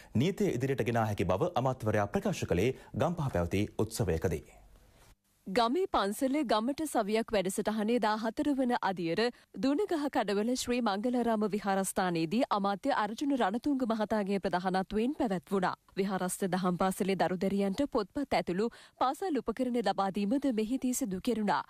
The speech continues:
Speaker 2: විහාරාධිපති පූජ්‍ය තල්පත්වැව සමිතනන්ද ස්වාමීන් වහන්සේගේ අනුශාසකත්වයෙනුයි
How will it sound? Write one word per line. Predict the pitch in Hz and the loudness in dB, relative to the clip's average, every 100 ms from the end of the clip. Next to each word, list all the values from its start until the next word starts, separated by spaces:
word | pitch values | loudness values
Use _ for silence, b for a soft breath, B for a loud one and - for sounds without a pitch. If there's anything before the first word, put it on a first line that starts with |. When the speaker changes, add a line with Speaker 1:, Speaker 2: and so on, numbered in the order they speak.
| B - | B -4
Speaker 2:
විහාරාධිපති | 302 349 359 285 226 233 220 311 | -2 0 0 0 0 -2 0 -2
පූජ්‍ය | - 220 202 277 | 0 -2 0 0
තල්පත්වැව | 254 185 220 202 214 214 269 | 0 0 -4 -2 -2 0 0
සමිතනන්ද | 240 233 330 302 226 208 | 0 -2 -2 0 0 0
ස්වාමීන් | 214 208 185 190 185 | 0 0 0 -2 -2
වහන්සේගේ | 190 190 214 196 202 | -2 -2 0 0 0
අනුශාසකත්වයෙනුයි | 208 349 - 247 226 226 220 - 175 156 202 | 0 0 0 0 0 -2 -2 0 0 2 -2